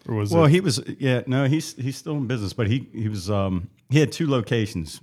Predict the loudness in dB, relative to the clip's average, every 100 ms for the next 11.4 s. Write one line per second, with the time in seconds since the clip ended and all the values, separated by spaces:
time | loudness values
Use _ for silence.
0 | _ -4 -2 0 0 0 -4 -8 -8 -8
1 | -2 2 4 4 2 0 -4 -6 -8 -10
2 | -16 _ -4 0 2 2 2 0 -6 -6
3 | -6 -8 -8 -6 -2 -2 -2 -6 -6 -6
4 | -8 -10 -10 -4 -4 -4 -6 -6 -8 -12
5 | -20 _ _ _ _ _ _ _ 0 2
6 | 4 4 6 4 2 0 -2 -4 -4 -6
7 | -6 -8 -12 -14 -10 -8 -8 -12 -20 -12
8 | -6 -6 -2 -2 0 -2 -8 _ -2 2
9 | 2 0 0 0 2 2 0 -2 -2 0
10 | 2 2 0 -8 -12 -8 -8 -6 -6 -4
11 | -4 -4 -6 -8